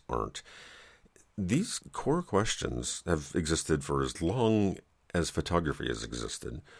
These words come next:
because the reality is that whatever the camera captures, it is not reality.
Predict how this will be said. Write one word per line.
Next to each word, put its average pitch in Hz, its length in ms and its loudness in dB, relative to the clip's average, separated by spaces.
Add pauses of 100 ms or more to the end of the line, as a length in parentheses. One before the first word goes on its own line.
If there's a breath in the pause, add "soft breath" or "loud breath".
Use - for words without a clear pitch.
(640 loud breath)
because 104 1000 4 (260)
the 104 100 4
reality 87 520 4
is 76 340 2
that - 200 -2
whatever 78 400 2
the 71 100 2
camera 64 360 0
captures, 60 640 -4 (760 soft breath)
it 90 140 4
is 92 260 4
not 67 300 4
reality. 82 640 0